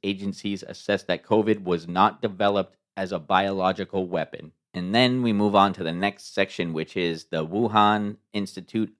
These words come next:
of Virology activities performed with or on behalf of the People's Liberation Army.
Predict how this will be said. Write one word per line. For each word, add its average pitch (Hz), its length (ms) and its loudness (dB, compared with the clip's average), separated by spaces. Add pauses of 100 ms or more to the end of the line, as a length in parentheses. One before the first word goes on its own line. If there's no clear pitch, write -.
(120)
of 95 200 0
Virology 101 840 4
activities 117 640 -2
performed 120 800 0
with 117 240 0 (300)
or 131 420 6 (300)
on 101 160 0
behalf 101 580 2 (380)
of 85 140 -6
the 82 100 -4
People's 120 520 -4
Liberation 95 760 -2 (140)
Army. 80 440 0